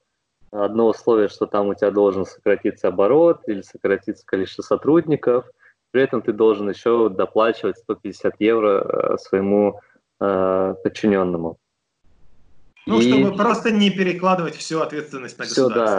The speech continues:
Speaker 1: да. Ну, то есть семьдесят процентов от зарплаты, если ты получал тысячу евро, для простоты возьмем, то тебе, э, касса платит, э, семьсот брутто, и плюс еще сто пятьдесят брутто, э,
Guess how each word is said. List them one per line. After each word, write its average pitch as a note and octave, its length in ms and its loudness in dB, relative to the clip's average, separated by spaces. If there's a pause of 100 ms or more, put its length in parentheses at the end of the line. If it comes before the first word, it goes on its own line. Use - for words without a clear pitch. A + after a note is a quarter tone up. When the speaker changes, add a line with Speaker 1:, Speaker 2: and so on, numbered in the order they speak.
Speaker 1:
да. F2+ 100 -8
Ну, B2 100 -6
то E3+ 120 2
есть C3+ 180 0
семьдесят D#3 440 0
процентов A#2 460 -2
от G2 100 0
зарплаты, D#3+ 460 0
если A2+ 260 0
ты G#2+ 160 -6
получал G2+ 460 -2
тысячу - 440 -12
евро, G2 360 0
для F#2+ 220 -2 (600)
простоты - 460 -4
возьмем, G2 360 -2
то - 140 -6
тебе, G#2 460 -2 (440)
э, F#2 720 0 (120)
касса G#2 520 0 (140)
платит, G#2 360 0 (120)
э, F#2 400 0 (140)
семьсот F3+ 420 2 (380)
брутто, B2+ 500 2 (260)
и - 60 0
плюс D#3 300 0
еще B2+ 240 -2
сто - 140 -4
пятьдесят A#2+ 640 -2 (120)
брутто, A2 680 0 (540)
э, F#2 540 -6